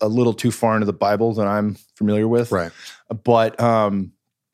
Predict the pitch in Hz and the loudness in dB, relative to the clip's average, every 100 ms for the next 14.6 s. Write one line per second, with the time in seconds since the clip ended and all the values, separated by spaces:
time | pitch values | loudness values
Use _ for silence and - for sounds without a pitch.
0 | _ - - 131 123 98 101 123 98 104 | _ -4 0 2 2 0 2 2 2 0
1 | 117 - 113 104 98 - 110 107 - 101 | 0 0 -2 -2 -2 -2 -2 -2 0 -2
2 | - 101 - 104 104 95 101 98 85 104 | 0 -4 -2 0 0 2 0 0 0 -2
3 | 95 104 85 85 92 95 80 - - - | 0 -2 -2 -4 -4 -4 -6 -8 -6 -2
4 | 98 92 104 - 98 104 104 - 101 95 | -2 0 -2 -2 -2 -2 -2 -2 -2 -2
5 | - _ _ 117 104 101 113 90 - - | -8 _ _ 0 0 2 0 -2 -6 -18
6 | - - - _ 110 104 101 - - _ | -20 -20 -20 _ 0 2 0 -4 -8 _
7 | _ _ 104 92 113 117 104 - 127 - | _ _ -6 -2 0 0 -2 0 0 0
8 | 107 95 85 _ _ _ 104 101 107 110 | -4 -6 -6 _ _ _ -2 0 0 -2
9 | 104 - 113 107 90 92 - 101 95 101 | -4 0 0 -2 -2 -2 -2 -2 -2 -2
10 | 95 95 90 76 - - 95 92 101 _ | 0 0 -2 -4 -6 -4 -2 -4 -8 _
11 | _ - 101 107 98 131 139 117 104 101 | _ -4 -2 -4 0 2 4 2 0 -2
12 | 101 85 76 - _ 104 98 95 101 - | -2 -2 -4 -10 _ -2 -2 -2 -6 -2
13 | 123 113 110 113 101 117 - 117 101 - | 0 0 0 0 0 -2 -2 -4 -4 -2
14 | 110 - 107 104 101 - | -2 0 0 2 0 -4